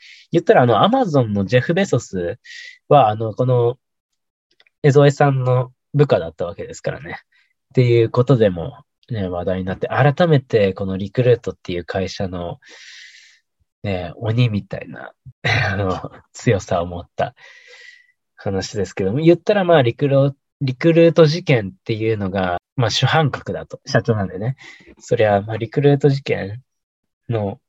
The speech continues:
まあ、主犯格だっていうところが強いんですけども、そもそも起業の天才で、まあ、日本なり、な-、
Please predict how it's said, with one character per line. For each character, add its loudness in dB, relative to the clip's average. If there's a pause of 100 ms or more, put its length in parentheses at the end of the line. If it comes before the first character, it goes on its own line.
ま -6
あ、 -8
主 -8
犯 4
格 0
だ 8
っ 0
て -4
い 0
う -4 (1400)
と -2
こ 4
ろ 4
が 2
強 0
い 2
ん -2
で -4
す -20
け -4
ど -4
も、 -6
そ -2
も 2
そ -2
も 0
起 0
業 6
の 0
天 2
才 0
で、 2 (1200)
ま 4
あ、 2
日 -2
本 2 (180)
な 0
り、 -10 (400)
な-、 -2